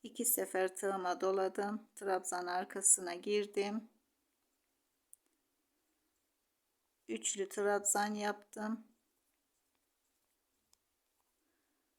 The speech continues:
Dört zincir çektim. Trabzan arkasına girdim. Bir sık iğne kapattım.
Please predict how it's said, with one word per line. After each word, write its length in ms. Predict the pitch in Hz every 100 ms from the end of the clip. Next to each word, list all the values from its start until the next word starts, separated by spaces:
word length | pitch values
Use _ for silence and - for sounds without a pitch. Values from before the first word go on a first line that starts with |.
| _ _ _
Dört 220 | 196 208
zincir 600 | 208 202 190 185 185 185
çektim. 520 | - 202 202 - 208 208
Trabzan 520 | 196 196 196 185 180
arkasına 760 | 180 190 - 196 - 185 175
girdim. 580 | 175 202 196 185 185 180
Bir 140 | 196 196
sık 300 | - 208 196
iğne 280 | 185 175
kapattım. 840 | - 208 - 214 - - 208 220